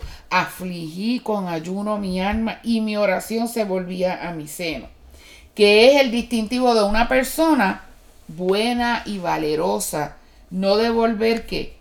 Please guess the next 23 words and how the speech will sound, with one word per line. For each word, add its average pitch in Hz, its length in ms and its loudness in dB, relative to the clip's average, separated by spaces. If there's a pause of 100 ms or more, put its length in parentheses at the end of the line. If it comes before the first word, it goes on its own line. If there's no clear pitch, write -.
Mal 185 400 -6
por 208 220 -2
mal 180 460 -2 (1040)
a 185 240 2
nadie, 220 560 2
aunque 185 300 0
le 160 160 -2
hayan 165 280 -2
provocado. 151 600 -6
O - 40 -20 (520)
sea 165 220 0
que 147 120 -8
vemos 151 240 -4
aquí, 277 380 -4 (300)
número 180 280 0
uno, 240 400 0 (1700)
en 196 220 -2
vez 190 260 -2
de 226 580 2
devolver 202 540 -2
mal 185 380 -2
por 214 180 -2
mal, 185 440 0